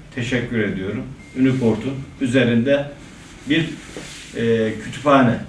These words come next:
oluşturalım istiyorduk. Onunla ilgili çalışmalarımızı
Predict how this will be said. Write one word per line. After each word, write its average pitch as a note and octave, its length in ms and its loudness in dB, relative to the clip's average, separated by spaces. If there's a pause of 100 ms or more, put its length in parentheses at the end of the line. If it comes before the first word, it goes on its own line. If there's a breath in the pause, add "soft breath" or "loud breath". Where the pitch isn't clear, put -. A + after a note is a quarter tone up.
(520)
oluşturalım G#2 680 -4
istiyorduk. G#2+ 540 -4 (560 loud breath)
Onunla D#3 360 2
ilgili C#3 340 2
çalışmalarımızı B2+ 800 2